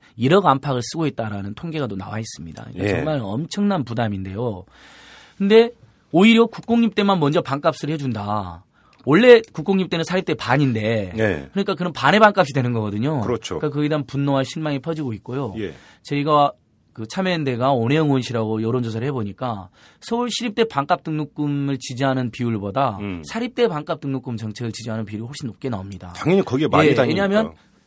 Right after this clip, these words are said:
Speaker 1: 더 많이 다니더라고 하고 더 고통스러우니까 먼저
Speaker 2: 그렇죠.
Speaker 1: 도와줘야 된다는 입장인데,
Speaker 2: 예, 예.
Speaker 1: 근데 이제 어쨌든 국공-, 서울 시립대가 아닌데 서울시가, 근데 박원순 시장의 서울시가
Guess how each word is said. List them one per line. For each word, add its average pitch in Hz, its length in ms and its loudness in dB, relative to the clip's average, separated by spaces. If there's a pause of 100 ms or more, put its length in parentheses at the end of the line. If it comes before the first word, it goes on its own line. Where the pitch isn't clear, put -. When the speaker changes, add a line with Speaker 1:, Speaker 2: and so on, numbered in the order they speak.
(200)
Speaker 1:
더 190 160 4
많이 160 280 8
다니더라고 175 340 4
하고 175 80 -4
더 185 160 8
고통스러우니까 127 680 -6
먼저 113 160 -4 (100)
Speaker 2:
그렇죠. 143 100 -6
Speaker 1:
도와줘야 120 300 -2
된다는 107 320 -4
입장인데, 104 640 -2
Speaker 2:
예, 92 40 -2
예. 73 180 -6 (380)
Speaker 1:
근데 135 120 -4
이제 135 260 -2
어쨌든 151 460 -4
국공-, 170 480 -4 (240)
서울 247 320 -2
시립대가 214 680 4
아닌데 139 300 0
서울시가, 240 420 2
근데 180 140 4
박원순 185 400 2
시장의 180 220 0
서울시가 185 500 4